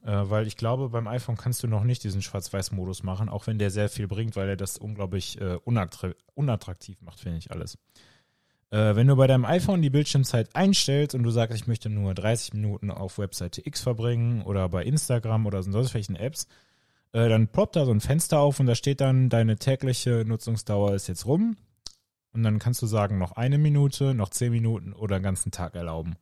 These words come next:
Und egal, was du davon drückst, du kannst es dann immer wieder verlängern oder du kannst einfach halt ohne jegliche Barriere einfach trotzdem die App benutzen. Und das, äh, bringt dann natürlich in den meisten Fällen leider gar nichts.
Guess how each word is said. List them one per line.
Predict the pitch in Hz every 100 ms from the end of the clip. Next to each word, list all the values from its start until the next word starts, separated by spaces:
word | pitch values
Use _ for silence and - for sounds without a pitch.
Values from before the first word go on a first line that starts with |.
| _ _ _ _ _ _ _ -
Und | 101
egal, | 113 139
was | 156 -
du |
davon | 135 127 113
drückst, | 104 165 196 -
du | 117
kannst | 127 131
es | -
dann | 107
immer | 127 131
wieder | 117
verlängern | 107 95 92 120 175 185 165
oder | 135
du | 127
kannst | 120 120 117
einfach | 107 110 101 -
halt | - 107 -
ohne | 131 143 143
jegliche | 123 123 143 139 120 120
Barriere | 113 110 113 107
einfach | - 104 104 - - -
trotzdem | 107 - 98
die | 85
App | 85
benutzen. | 87 85 - - 92 - _ _ _ _ _ _ _ _ -
Und | 98
das, | 101 - - 113
äh, | 107
bringt | 98 110 113 113
dann | 110
natürlich | 104 - 104 104
in | 104
den | 101
meisten | 101 101 98
Fällen | - 92
leider | 92 90
gar | 87 87
nichts. | 85 85 -